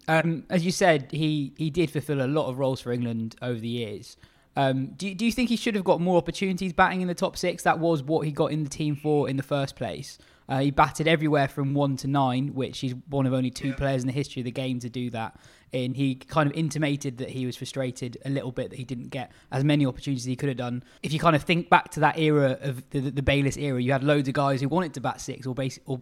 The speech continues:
Speaker 1: or six was their best position. So do you think in hindsight he got around about the fair number of opportunities in the end?
Speaker 2: Well, <laughs> yeah, I mean, it's, I, I think that's an impossible one to answer because, they,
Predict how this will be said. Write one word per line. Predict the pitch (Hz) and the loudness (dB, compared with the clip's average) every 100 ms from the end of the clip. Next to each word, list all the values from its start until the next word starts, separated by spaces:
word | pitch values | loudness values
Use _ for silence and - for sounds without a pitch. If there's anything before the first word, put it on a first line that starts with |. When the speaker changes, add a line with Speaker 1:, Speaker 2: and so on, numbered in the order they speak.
| - | -4
Speaker 1:
or | 135 | -6
six | - - - | -6 -8 -8
was | 139 | -6
their | 135 | -4
best | 139 135 - | -4 -6 -8
position. | 135 143 - 131 | -8 -8 -8 -8
So | 143 | -6
do | 143 143 185 | -6 -8 -6
you | 175 | -4
think | 185 165 | -2 0
in | |
hindsight | 180 180 175 175 165 - - - - | 2 2 2 2 0 -6 -20 -20 -6
he | 185 | -2
got | 160 170 - - _ _ - | 4 4 4 -12 _ _ 0
around | 160 170 160 | 6 8 8
about | 180 165 165 165 | 6 6 6 -2
the | |
fair | 143 180 165 | 2 4 4
number | 170 160 | 2 2
of | 160 | 0
opportunities | 160 - 180 170 180 | 0 0 0 0 -2
in | 175 | 0
the | 175 | 0
end? | 185 208 - _ - - _ _ - - - _ _ | 0 -4 -10 _ -20 -20 _ _ -12 -12 -12 _ _
Speaker 2:
Well, | - 196 571 554 | 4 4 4 0
<laughs> | 208 - - _ - - | -2 -4 -12 _ -20 0
yeah, | 226 - | 2 2
I | |
mean, | 214 214 | 2 2
it's, | - | 4
I, | 190 185 | 6 6
I | 190 196 | 4 2
think | 269 | 2
that's | 214 - | 0 2
an | 185 | -2
impossible | 156 - 196 160 143 | 2 2 2 2 4
one | 143 | 4
to | 139 156 | 2 2
answer | 190 196 - | 2 0 -6
because, | - - 139 | -6 0 2
they, | 139 | 6